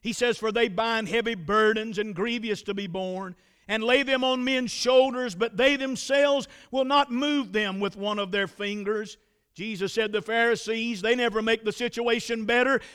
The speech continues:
They only make the situation worse. And then Jesus had said that, and Paul says, if you want to look back at chapter five and verse number fifteen, he said to this church, "But if ye be, ye bite and devour one another,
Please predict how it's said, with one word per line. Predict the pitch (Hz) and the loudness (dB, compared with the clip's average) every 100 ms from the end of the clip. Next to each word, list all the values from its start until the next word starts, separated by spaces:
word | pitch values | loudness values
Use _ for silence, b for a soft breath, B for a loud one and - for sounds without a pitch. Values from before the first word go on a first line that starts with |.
| B | B
They | 240 254 | 4 6
only | 262 302 302 277 | 6 4 2 0
make | 254 247 226 | 2 0 0
the | 247 | -6
situation | - 247 254 247 262 - 262 240 b b | -4 -6 0 2 2 2 -4 -4 b b
worse. | 175 196 196 196 208 - - - _ _ _ | -6 -4 -4 -6 -8 -14 -16 -20 _ _ _
And | 160 | -10
then | 175 202 202 | -6 -4 -4
Jesus | 147 220 220 196 180 - - _ _ | -6 -6 -6 -6 -8 -10 -16 _ _
had | 202 196 185 | -6 -6 -6
said | - 214 208 175 | -4 -4 -4 -2
that, | 214 208 208 | 2 4 2
and | 208 | -2
Paul | - 220 226 220 | -2 4 4 4
says, | - 220 214 220 | 0 0 0 0
if | 196 | -4
you | 208 226 | -6 -4
want | 214 | -2
to | 214 | -2
look | 214 | -2
back | 202 214 214 | 0 0 0
at | 220 | -4
chapter | 220 220 - | -2 -2 -2
five | 202 226 226 226 208 180 b b b b | -4 -2 -2 0 0 -2 b b b b
and | 202 185 | -6 0
verse | 220 220 | 0 0
number | 220 220 214 | -2 -2 -2
fifteen, | 226 233 - 220 240 220 | -2 -4 -2 -2 -2 -4
he | |
said | 202 226 233 | -2 0 0
to | 214 | 0
this | 226 - | 0 -2
church, | - 233 240 233 - B B | -4 2 4 4 2 B B
"But | 214 | 0
if | 226 226 | 0 0
ye | 247 | -4
be, | 208 226 202 | -2 -6 -6
ye | 185 240 | -6 -6
bite | 165 208 247 247 | -2 2 4 2
and | 233 220 | 0 -2
devour | 208 160 233 247 254 | -2 -2 2 4 2
one | 233 220 | 0 -2
another, | 233 240 220 | 0 0 0